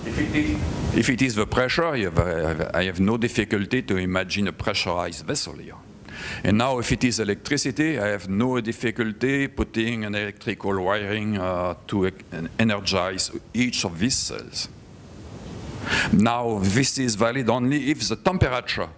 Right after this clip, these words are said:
is an important factor. If the temperature is not, uh, okay, this is, this speech is useless. But if the temperature is important,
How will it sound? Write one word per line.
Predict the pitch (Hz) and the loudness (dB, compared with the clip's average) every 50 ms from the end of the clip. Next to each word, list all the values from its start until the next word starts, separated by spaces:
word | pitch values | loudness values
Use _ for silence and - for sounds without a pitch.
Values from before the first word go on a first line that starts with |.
| - - - - - - - | -20 -20 -20 -20 -20 -12 -4
is | - 107 104 104 | 0 0 2 2
an | 110 104 | 2 2
important | 107 107 101 - 110 107 110 110 107 - - 98 98 - | 2 2 2 2 2 2 2 0 -2 -4 -4 -4 -4 -2
factor. | - 101 92 - - - - - - - - - - - - - - - - - - - - | 0 0 0 0 -2 -8 -10 -10 -10 -14 -20 -20 -20 -20 -20 -20 -20 -18 -16 -16 -16 -6 -2
If | - 101 104 | 0 2 2
the | 120 120 | 2 4
temperature | - 127 127 127 117 131 127 - 139 127 | 2 2 2 2 0 2 2 2 2 2
is | 127 113 | 2 4
not, | 120 143 - - - - | 4 4 2 2 0 0
uh, | 131 113 95 90 85 76 73 78 | -2 -2 -2 -2 -6 -8 -10 -12
okay, | 82 78 - 202 170 101 78 82 82 - | -6 -2 -2 0 0 -2 -6 -8 -10 -10
this | - - - - - | -8 -6 -4 -4 -4
is, | 60 - - - - - - - - - - | -6 -8 -12 -12 -14 -14 -14 -14 -10 -4 0
this | 92 - | 0 0
speech | - - - 117 113 - - 110 | 2 2 0 0 2 0 0 0
is | - - - | 0 -2 0
useless. | 82 98 123 131 107 85 71 80 - - - - - - - | 2 2 2 2 2 0 -2 -2 -4 -4 -4 -6 -6 -4 -2
But | - - | 2 2
if | 143 160 165 - | 2 2 4 2
the | - 120 | -2 0
temperature | - - 147 160 - 147 139 143 - - 131 120 | 0 0 2 2 2 2 2 2 2 2 2 2
is | 117 101 110 | 2 2 2
important, | 113 107 - - 117 123 131 131 - 165 95 95 - | 0 0 2 2 0 0 0 -2 -2 -2 -2 -2 -4